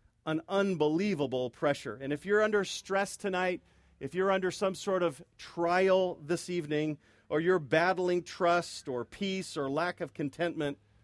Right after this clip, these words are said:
then you need to be impacted by the example of Jesus Christ. If you've become indifferent about what it means to be a Christian, and maybe you're just wondering where you're at with God, maybe you're wondering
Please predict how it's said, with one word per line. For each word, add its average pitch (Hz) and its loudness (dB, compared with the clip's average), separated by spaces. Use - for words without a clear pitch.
then 165 -2
you 240 -2
need 262 0
to 202 -2
be 202 0
impacted 175 -2
by 151 4
the 143 -4
example 123 -2
of 123 -6
Jesus 131 -6
Christ. 175 -4
If 120 -12
you've 165 -2
become 202 2
indifferent 190 4
about 143 0
what 170 2
it 185 -2
means 180 2
to 175 -8
be 190 6
a 180 4
Christian, 196 0
and 139 -10
maybe 165 0
you're 190 4
just 175 -4
wondering 196 6
where 190 6
you're 208 4
at 220 6
with 170 2
God, 175 8
maybe 175 0
you're 220 2
wondering 226 4